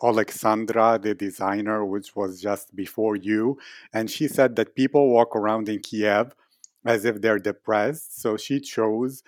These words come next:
to care for herself and choose to be happy person in there. But to you, since you said you grew up in that environment, to you, it's very normal. But the question is, you returned and you live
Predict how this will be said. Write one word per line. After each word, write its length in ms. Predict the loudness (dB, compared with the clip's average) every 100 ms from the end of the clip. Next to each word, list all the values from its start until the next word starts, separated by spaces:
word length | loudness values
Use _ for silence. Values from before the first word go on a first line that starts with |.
| -20 -20 -6
to 80 | -4
care 340 | 2 4 4
for 240 | 2 -2 -2
herself 640 | -2 -4 -2 0 0 -2
and 160 | -6 -6
choose 360 | -6 -6 -6
to 120 | -10 -8
be 200 | -6 -6
happy 560 | -4 -6 -6 -8 -8 _ _ _ -6
person 580 | -4 -4 -4 -6 -6 -10
in 240 | -10 -6
there. 320 | -2 0 -2 -2
But 240 | -6 -6
to 80 | -6
you, 440 | -4 -2 0 -2 -8 _ _
since 340 | -8 -8 -6
you 80 | -6
said 240 | -2 0 0
you 120 | -2
grew 260 | 0 2
up 240 | 2 2 -2
in 120 | -4
that 180 | -4 -6
environment, 760 | -10 -4 0 2 2 0 -6 -8 -10
to 80 |
you, 320 | -8 -4 -4 -6
it's 220 | -10 -12
very 460 | -6 -2 0 -2 -4 _ _ _ -4
normal. 600 | 0 2 2 -2 -6 -10 _ 0
But 380 | 2 2 -2 _ _ _ _ _
the 140 | -2 0
question 480 | 4 4 4 -2 -2
is, 460 | -2 -2 -4 -8 -18 _ _ _ _
you 160 | -4 0
returned 800 | 0 0 -2 -2 0 -2 -6 -8
and 200 | -6 -2
you 160 | -2
live 420 | 0 0 0 -2